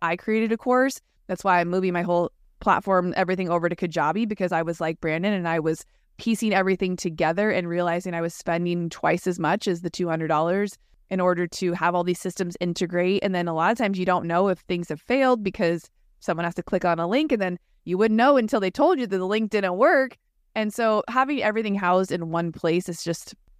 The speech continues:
so much smarter. So I'm joining, I'm moving over. I'm gonna get some help with that. And, you know, today even got my juices flowing around going back to, like, the things that I could document that might help somebody else. Like,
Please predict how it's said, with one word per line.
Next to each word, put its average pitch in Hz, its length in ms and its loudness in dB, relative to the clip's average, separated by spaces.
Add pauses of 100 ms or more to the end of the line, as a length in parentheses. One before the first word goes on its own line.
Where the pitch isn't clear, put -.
(140)
so 180 140 -2
much 151 140 0
smarter. 120 400 -4 (120)
So 175 260 2 (320)
I'm 254 200 2
joining, 240 520 0
I'm 214 180 0
moving 214 280 0
over. 185 420 0 (280)
I'm 175 160 2
gonna 202 140 2
get 185 160 2
some 185 100 -2
help 180 220 0
with 180 120 2
that. 170 320 2
And, 170 420 -2
you 196 100 -2
know, 180 120 2 (140)
today 220 240 -2
even 247 280 0
got 180 200 2
my 175 120 0
juices 175 360 -2
flowing 175 360 0
around 165 540 -4 (400)
going 254 320 4
back 190 300 2
to, 226 100 -4
like, 180 180 2
the 180 100 -2
things 185 520 -4
that 175 180 2
I 170 100 2
could 180 140 -4
document 190 720 0
that 180 160 2
might 180 220 0
help 165 180 -2
somebody 151 340 -2
else. - 320 -4 (200)
Like, 185 260 0